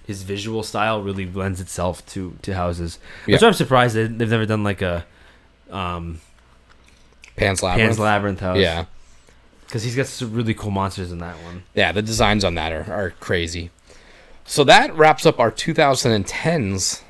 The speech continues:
Speaker 2: I Ps. Obviously, we didn't discuss every I P
Speaker 1: Well, no,
Speaker 2: that
Speaker 1: 'cause
Speaker 2: came out
Speaker 1: apparently
Speaker 2: during
Speaker 1: there's,
Speaker 2: that.
Speaker 1: like, hundreds of them,
Speaker 2: And
Speaker 1: so.
Speaker 2: we're, we're already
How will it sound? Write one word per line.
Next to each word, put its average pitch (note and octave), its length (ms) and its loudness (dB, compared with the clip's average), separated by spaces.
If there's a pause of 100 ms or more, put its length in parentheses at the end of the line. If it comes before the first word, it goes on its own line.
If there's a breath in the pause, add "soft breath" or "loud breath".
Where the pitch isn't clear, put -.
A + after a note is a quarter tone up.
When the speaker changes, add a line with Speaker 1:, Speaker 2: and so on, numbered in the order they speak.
(260 soft breath)
Speaker 2:
I A#2+ 160 4
Ps. A2 600 -4 (260 soft breath)
Obviously, A#2+ 540 2
we A2 240 2 (180)
didn't A2+ 240 2
discuss A2 440 0
every A#2 440 6 (260)
I A2+ 220 6
P D3+ 80 -2
Speaker 1:
Well, A#2+ 140 2
no, A#2+ 140 4
Speaker 2:
that A2 120 6
Speaker 1:
'cause - 80 -6
Speaker 2:
came A2 140 2
out A2+ 40 6
Speaker 1:
apparently C3+ 260 6
Speaker 2:
during - 40 2
Speaker 1:
there's, F#2 120 4
Speaker 2:
that. C#3+ 80 2
Speaker 1:
like, - 80 -8
hundreds B2+ 280 4
of F2+ 200 -6
them, F2 180 -8
Speaker 2:
And A#2+ 140 6
Speaker 1:
so. A#2+ 40 4
Speaker 2:
we're, A#2 300 8
we're B2 260 6
already A#2 500 6